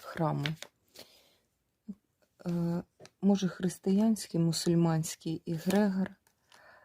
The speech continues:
він теж стоїть на вашому захисті. Якої, е,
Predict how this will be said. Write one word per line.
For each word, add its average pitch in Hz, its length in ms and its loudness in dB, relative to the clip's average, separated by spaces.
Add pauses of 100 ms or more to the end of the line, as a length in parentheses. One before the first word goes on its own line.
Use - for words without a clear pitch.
(160)
він 185 400 6
теж 160 640 -4
стоїть 170 800 -4
на 165 100 -2
вашому 160 540 2
захисті. 160 840 -6 (2000)
Якої, 165 540 4
е, - 540 -2